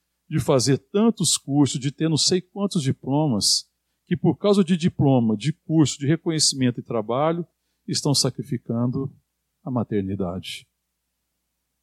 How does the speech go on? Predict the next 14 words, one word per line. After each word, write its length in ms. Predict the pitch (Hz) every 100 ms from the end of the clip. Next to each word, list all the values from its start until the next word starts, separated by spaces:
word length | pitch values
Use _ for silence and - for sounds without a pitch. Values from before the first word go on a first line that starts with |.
| _ _ _ _
É 60 | -
uma 160 | 98 127
perversão 580 | 98 90 82 - 87
isso. 380 | 90 - - - _
E 80 | 117
eu 60 | 123
não 100 | 147
tô 140 | 220
pondo 320 | - 151 143 _ _ -
problema 640 | 151 131 107 135 131 107
em 120 | 117
relação 500 | 113 117 104 - 110
a 60 | 98
isso. 420 | 90 - - -